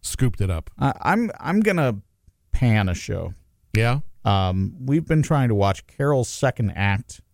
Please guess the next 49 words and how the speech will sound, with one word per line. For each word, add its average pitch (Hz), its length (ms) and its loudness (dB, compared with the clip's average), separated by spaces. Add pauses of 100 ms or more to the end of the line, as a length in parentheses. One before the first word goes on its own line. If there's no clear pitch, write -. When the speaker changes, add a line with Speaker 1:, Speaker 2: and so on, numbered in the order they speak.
(300)
Speaker 2:
'cause 120 160 0
it 110 80 -4
stars 123 360 0
Patricia 123 480 -2
Heaton 120 420 0
from 101 240 0
Everybody 104 420 0
Loves 98 260 0
Raymond. 104 480 0
And, 107 100 -10
Speaker 1:
C 107 180 4
B 131 180 0
S. 135 260 -2
Speaker 2:
and 101 320 0
she, 143 300 0
like 120 240 2
my 107 160 2
wife, 98 380 0
is 95 180 -4
a 95 80 0
Shiite 101 400 0
Catholic, 98 520 -2
and 87 260 -6
so 95 180 0
we're 90 200 -2
trying 101 420 0
to, 92 260 -2 (960)
it 131 260 0 (180)
Speaker 1:
She's 123 140 -2
Speaker 2:
just 107 140 4
Speaker 1:
got 349 80 2
a - 40 -2
pretty 311 200 0
decent 226 340 -2
resume 190 480 -2
with 131 140 -2
Everybody 156 360 0
Loves 135 240 0
Raymond 135 320 0
and 160 280 0
The 165 60 0
Middle. 151 420 0
Speaker 2:
Yeah. 339 180 8 (120)
Speaker 1:
Great 202 140 0
shows. 139 260 0
Speaker 2:
No, 311 380 4
I 151 140 0
mean, 208 220 2
she's, 254 460 -2